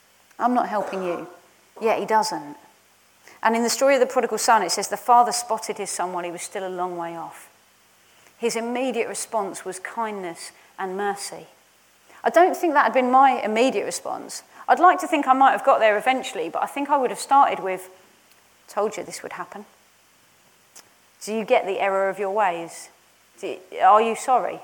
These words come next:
Do you realise that, you know, this could have been avoided if you just stayed with me in the first place?" I think I'd have seen it as a teaching opportunity, a way to help someone, just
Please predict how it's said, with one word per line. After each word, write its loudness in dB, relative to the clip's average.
Do -10
you -4
realise 2
that, -6
you -10
know, -6
this -10
could -8
have -6
been -6
avoided -2
if -12
you -12
just -12
stayed 0
with -6
me -6
in -6
the -8
first -4
place?" -18
I -14
think 0
I'd 8
have -4
seen -2
it -4
as -4
a -6
teaching -8
opportunity, -14
a -18
way -8
to -10
help -2
someone, -10
just -8